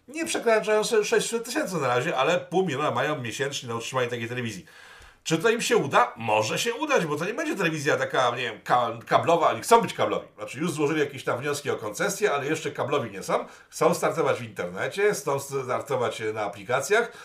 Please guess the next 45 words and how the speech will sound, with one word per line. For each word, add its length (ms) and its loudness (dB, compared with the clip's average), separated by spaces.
e, 220 -2
chcą 320 2
wejść 240 0
w 40 -14
kablówki 600 0
w 40 -18
finale, 480 0
ale 260 8
to 140 2
nie 100 0
będzie 460 2
konkurencja 640 0
dla 120 2
głównych 340 -4
stacji, 360 0
którzy 140 -8
oni 100 -4
bardzo 320 -2
sprytnie 320 -8
sobie 140 0
pomyśleli, 540 -2
pytanie, 360 -2
jak 100 -4
to 100 -4
zrealizują, 560 -2
że 140 -2
ich 340 -10
telewizja 840 0
będzie 360 -2
telewizją 480 -2
regionalną, 680 2
że 200 -4
tam, 340 6
gdzie 200 -2
nie 100 -8
mają 400 0
poparcia, 560 6
tam, 160 -4
gdzie 100 -10
są 180 -4
słabi, 440 6
ktoś 440 4
tam 240 6
wreszcie 420 2
pomyślał. 640 4